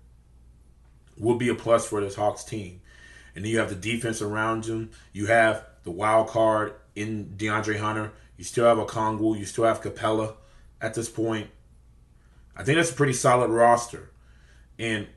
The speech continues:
if you put it in the trade generator, they're gonna say the Hawks lose wins getting Julius Randle and trading John Collins. I don't know if that's necessarily true. I think that's a very formidable team in the East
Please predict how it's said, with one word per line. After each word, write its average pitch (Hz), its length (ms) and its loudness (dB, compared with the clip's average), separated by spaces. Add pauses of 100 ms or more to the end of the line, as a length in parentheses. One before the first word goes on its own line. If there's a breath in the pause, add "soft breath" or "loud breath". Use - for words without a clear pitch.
(220)
if 101 100 -10
you 110 100 -6
put 170 180 4
it 165 120 10
in 143 80 2
the 127 80 2
trade 123 400 6
generator, 113 540 2
they're 104 140 -4
gonna 110 120 -4
say 113 120 -2
the 101 80 2
Hawks 107 320 0
lose 101 360 -4
wins 92 580 -12 (440)
getting 107 360 2
Julius 104 340 -2
Randle 101 280 -4
and 92 80 -10
trading 90 360 -8
John 71 240 -12
Collins. - 560 -18 (1000 soft breath)
I 156 80 8
don't 175 120 8
know 151 120 10
if 139 60 2
that's 127 160 4
necessarily 113 440 2
true. 90 360 -6 (580)
I 113 100 0
think 151 220 -2
that's 135 180 2
a 120 60 2
very 120 280 4
formidable 113 540 -2
team 101 500 -8 (580 soft breath)
in 110 240 -2
the 101 200 -8
East - 420 -12